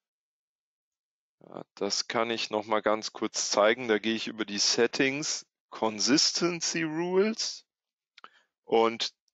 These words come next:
da liefern wir grundsätzlich immer, äh, Beispiele mit aus für unsere verschiedenen Konsistenzregeln, mit denen ich solche Erkennungen machen kann. Ja, da sieht man hier schon, ich habe hier oben Invalid Value,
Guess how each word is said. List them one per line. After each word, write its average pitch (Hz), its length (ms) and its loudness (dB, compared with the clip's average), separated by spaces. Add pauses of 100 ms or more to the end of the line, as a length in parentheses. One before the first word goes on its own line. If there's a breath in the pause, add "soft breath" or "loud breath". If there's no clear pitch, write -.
(160)
da 107 720 6 (120)
liefern 135 520 0
wir 123 100 2
grundsätzlich 127 680 -2
immer, 131 440 2 (160)
äh, 101 160 0
Beispiele 131 680 2
mit 107 220 -6
aus 160 320 4
für - 200 -10
unsere 117 300 -4
verschiedenen 131 800 -4
Konsistenzregeln, 135 1160 -2
mit - 200 -10
denen 110 200 -2
ich 104 140 -10
solche - 300 -2
Erkennungen 104 560 -6
machen 139 340 -4
kann. 160 340 0 (840 soft breath)
Ja, 110 160 0
da 104 200 2
sieht 120 300 -2
man 117 200 0
hier 117 220 -2
schon, 104 240 -6
ich 101 160 -4
habe 110 180 -2
hier - 220 -2
oben 131 420 0 (220)
Invalid 104 640 2
Value, 147 580 4